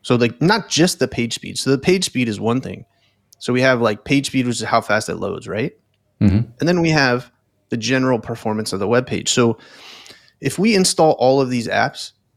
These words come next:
Speaker 1: that are putting stuff in the background, background requests,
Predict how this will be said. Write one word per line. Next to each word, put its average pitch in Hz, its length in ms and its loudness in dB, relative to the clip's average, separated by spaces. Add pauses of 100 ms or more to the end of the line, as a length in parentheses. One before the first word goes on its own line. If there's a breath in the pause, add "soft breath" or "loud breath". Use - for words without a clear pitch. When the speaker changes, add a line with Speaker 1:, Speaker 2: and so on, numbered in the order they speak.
(120)
Speaker 1:
that 117 140 2
are 104 320 -2 (280)
putting 127 220 0
stuff 113 240 -2
in 113 80 -4
the 107 80 -2
background, 113 540 0
background 113 420 0
requests, 110 640 -4